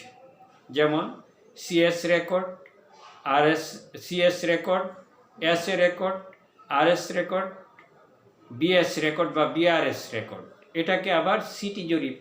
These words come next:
রেকর্ডও বলা হয়। এই যে কতগুলি রেকর্ড হয়েছে, এই প্রত্যেকটা রেকর্ডের জন্যই কিন্তু আলাদা আলাদা নকশা আছে। যেমন সিএস রেকর্ডের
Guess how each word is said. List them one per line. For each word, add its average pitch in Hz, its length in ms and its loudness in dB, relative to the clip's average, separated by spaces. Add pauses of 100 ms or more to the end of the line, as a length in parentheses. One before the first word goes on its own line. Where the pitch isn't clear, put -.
রেকর্ডও 131 380 -2 (580)
বলা 131 260 2
হয়। 87 180 -10 (2000)
এই 226 100 2 (100)
যে 214 120 4 (240)
কতগুলি 170 400 2 (100)
রেকর্ড 143 380 0
হয়েছে, 123 360 -4 (720)
এই 240 120 4 (440)
প্রত্যেকটা 226 600 2 (140)
রেকর্ডের 170 500 0
জন্যই 143 400 -2
কিন্তু 131 280 -8 (600)
আলাদা 147 380 6
আলাদা 151 320 2 (500)
নকশা 127 440 -2 (340)
আছে। 104 260 -10 (340)
যেমন 170 300 -2 (800)
সিএস 190 300 -2 (120)
রেকর্ডের 180 400 -4